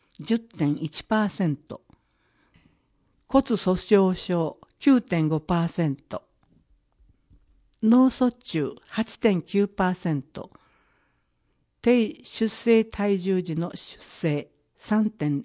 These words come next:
零パーセント、いずれも知らない四十点一パーセント。棒グラフを終わります。糖尿病。歯周病が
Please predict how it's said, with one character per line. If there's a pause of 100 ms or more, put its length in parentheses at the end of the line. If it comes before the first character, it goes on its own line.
(100)
零
パ
ー
セ
ン
ト、 (500)
い
ず
れ
も
知
ら
な
い (420)
四
十
点
一
パ
ー
セ
ン
ト。 (880)
棒
グ
ラ
フ
を
終
わ
り
ま
す。 (1200)
糖
尿
病。 (840)
歯
周
病
が